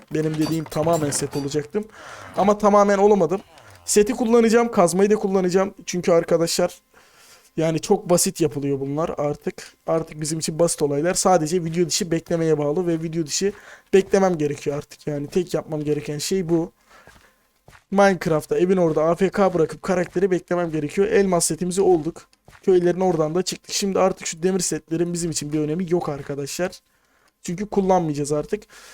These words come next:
Yine devam edeceğiz bunları kasmaya. Mesela elmas setteki büyüleri değiştireceğiz büyücü köyler yaptığımızda. Bunlar ortalama kaç bölümde, bölümde olur mesela? Size söyleyeyim arkadaşlar. Otuzuncu bölümlere doğru, otuz otuz beşinci bölümlere doğru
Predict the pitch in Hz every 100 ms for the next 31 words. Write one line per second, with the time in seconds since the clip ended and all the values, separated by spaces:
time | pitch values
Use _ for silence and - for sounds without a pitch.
0 | - 165 214 208 190 196 208 208 208 240
1 | 247 - 196 - 180 175 170 - 160 -
2 | 160 151 175 - _ _ _ _ - 156
3 | 185 180 160 170 175 185 196 185 185 190
4 | 160 170 170 185 196 190 180 160 185 147
5 | 147 147 143 147 143 147 143 147 - 151
6 | 147 208 220 - _ - 208 214 214 202
7 | 202 208 202 208 - 214 214 165 151 147
8 | 147 139 139 139 147 147 147 147 143 147
9 | 143 143 143 156 165 180 - 165 160 160
10 | 160 143 - 143 143 196 214 - _ _
11 | _ _ _ _ _ _ _ _ - -
12 | - _ - 202 202 196 175 202 190 196
13 | 170 156 151 147 147 143 160 170 190 170
14 | 160 156 156 160 180 190 175 156 147 147
15 | 147 175 170 185